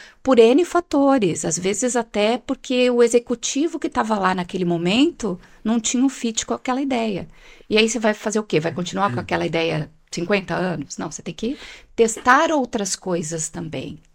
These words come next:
Speaker 1: né?
Speaker 2: Uhum.
Speaker 1: Então, Boris e Rufus encaixou super. A nossa primeira janela foi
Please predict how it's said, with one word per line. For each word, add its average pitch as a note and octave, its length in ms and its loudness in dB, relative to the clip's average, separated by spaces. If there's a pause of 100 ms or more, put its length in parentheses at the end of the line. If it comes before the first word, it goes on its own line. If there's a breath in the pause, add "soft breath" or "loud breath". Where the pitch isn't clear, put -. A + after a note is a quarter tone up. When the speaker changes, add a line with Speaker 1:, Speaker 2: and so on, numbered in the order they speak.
Speaker 1:
né? D3+ 380 -4
Speaker 2:
Uhum. C3 220 -6 (120)
Speaker 1:
Então, G#3+ 840 0
Boris A3 260 4
e A3+ 60 0
Rufus A#3+ 400 -2
encaixou C4 580 2
super. A#3+ 580 0
A A3 80 2
nossa G3+ 240 -4
primeira G3+ 380 0
janela F#3 420 0
foi F3 560 -2